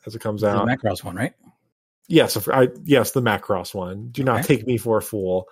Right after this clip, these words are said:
Speaker 1: However, try as he might, Hikaru could not erase the image of the terrified soldier's face from his mind. Wait for it to go through.
Speaker 2: <laughs>
Speaker 1: At that moment, when faced with a flesh and blood person, Hikaru had found himself unable to pull the trigger.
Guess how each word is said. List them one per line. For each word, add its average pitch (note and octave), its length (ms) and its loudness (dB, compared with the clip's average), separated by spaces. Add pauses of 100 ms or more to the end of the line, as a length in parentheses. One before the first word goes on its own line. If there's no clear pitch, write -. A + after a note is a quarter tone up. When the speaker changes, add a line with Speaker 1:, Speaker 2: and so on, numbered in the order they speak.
(380)
Speaker 1:
However, B2+ 420 8
try G#3 240 4
as B3 100 0
he A#3+ 80 2
might, E3 320 6
Hikaru F3+ 480 2
could C#3 160 0
not E3+ 220 2
erase E3+ 280 4
the C#3+ 140 -2
image C#3 300 0
of A2+ 100 -12
the A2+ 80 -2
terrified F#3 560 2
soldier's D#3+ 400 2
face D#3 240 4
from C3+ 140 -4
his A#2 160 -6
mind. G#2+ 500 -2 (1040)
Wait F#2+ 220 0
for G#2 80 -4
it - 60 -8
to - 220 -4 (140)
go G2+ 160 0
through. - 340 -6 (500)
Speaker 2:
<laughs> - 0 - (840)
Speaker 1:
At B2+ 60 0
that G3 160 6
moment, C#3+ 240 4
when A2+ 140 0
faced F#3+ 320 0
with F#3 100 -4
a C3+ 60 -2
flesh F3+ 340 2
and D#3+ 160 -6
blood D3 240 4
person, G#2+ 480 0 (180)
Hikaru F3 340 4
had A3 100 4
found F#3 180 4
himself F#3+ 460 2
unable D#3 400 4
to C#3 80 0
pull C#3 180 0
the A#2 100 0
trigger. G2+ 480 -4